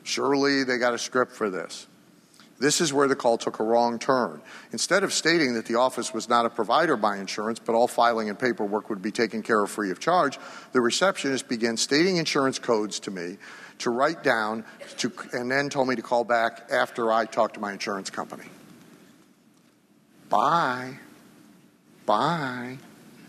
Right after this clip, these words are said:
So, with this leaky of a bucket, which shows up in your statistics, right? So you now say, "Here's how much money we gotta spend to get a customer or a prospect.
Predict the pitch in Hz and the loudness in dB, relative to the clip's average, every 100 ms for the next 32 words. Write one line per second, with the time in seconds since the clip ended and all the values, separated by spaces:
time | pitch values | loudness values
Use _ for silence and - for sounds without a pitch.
0 | - - - - - - - 147 117 107 | -20 -20 -18 -18 -14 -6 2 4 4 2
1 | 107 - 160 214 - 160 180 180 - 165 | -4 0 2 2 0 2 2 2 -2 -4
2 | 147 151 123 123 101 123 117 - - - | 0 0 4 2 4 2 2 -4 -16 -20
3 | - - - _ _ _ _ _ _ _ | -20 -20 -20 _ _ _ _ _ _ _
4 | _ _ - 107 - - 190 180 160 143 | _ _ -6 -4 0 4 4 6 4 2
5 | 127 127 123 - - 123 220 226 - - | -2 0 0 0 -4 2 2 2 -2 -8
6 | - - - - - - - - - - | -10 -14 -14 -20 -20 -20 -20 -20 -16 -4
7 | 101 117 135 - - - - - - 135 | -2 -2 -4 -10 -20 -20 -20 -8 -2 2
8 | 120 113 110 139 151 131 127 113 - 190 | 4 2 0 0 2 2 2 2 2 2
9 | 180 139 143 151 - - - - _ _ | 2 0 -2 -6 -18 -20 -20 -20 _ _
10 | _ _ - 165 180 165 147 139 156 180 | _ _ -4 0 2 2 2 0 2 2
11 | 135 120 117 113 - 123 113 113 101 - | 2 2 2 0 -2 -4 -2 -2 -2 0
12 | 151 - 82 95 113 - 85 87 - 151 | 0 -2 -12 -14 -16 -8 -8 -4 2 2
13 | 147 - 85 - | 2 -8 -12 -12